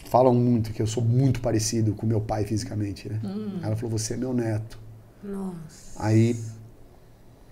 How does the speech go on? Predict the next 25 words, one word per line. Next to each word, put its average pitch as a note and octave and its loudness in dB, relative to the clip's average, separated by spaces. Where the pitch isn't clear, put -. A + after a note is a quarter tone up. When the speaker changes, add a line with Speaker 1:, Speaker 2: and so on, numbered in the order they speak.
Speaker 1:
a - -4
gente A#2+ 6
viveu B2 8
uma C#3 4
história C3 2
de A2 4
amor, G#2+ 6
assim, - -8
Speaker 3:
Uhum. F3+ -8
Speaker 1:
de F#2+ -6
conexão G#2+ -2
total, G#2 -4
eu G2+ 0
e G2 -2
minha G2+ -2
avó, F#2 -6
a G#2 -10
Imaculada G2 -2
Lupino, G#2+ 0
Trombini, G2+ 0
né? G#2 -4
E A#2 6
aí C#3 8
eu D#3 8
tive D#3 8